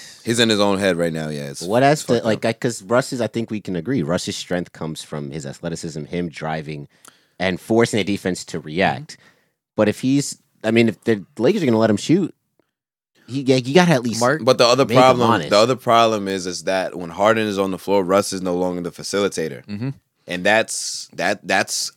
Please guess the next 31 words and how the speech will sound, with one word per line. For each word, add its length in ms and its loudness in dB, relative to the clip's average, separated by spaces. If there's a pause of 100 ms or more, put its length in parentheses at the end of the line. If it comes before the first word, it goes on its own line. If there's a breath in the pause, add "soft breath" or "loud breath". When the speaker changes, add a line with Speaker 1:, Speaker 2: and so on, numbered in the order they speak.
(120)
Speaker 1:
kind 280 -4
of 140 -2
a 80 0
problem. 520 6
Speaker 3:
My 160 -2
other 280 0
thing 220 -4
is, 140 -4
uh, 120 -2
Mark 300 -4
Jackson 400 -4
made 160 -10
this 160 -12
point 320 -14 (460)
where 140 -6
he's 220 -4
like, 340 -8 (380)
before, 640 -2 (480)
when 180 -6
Russ 260 -4
is 120 -4
open 260 -2
from 160 -14
three 340 -6
and 80 -4
they 80 -6
end 120 -6
up 100 -14
kicking 260 -8
to 180 -8
him, 140 -12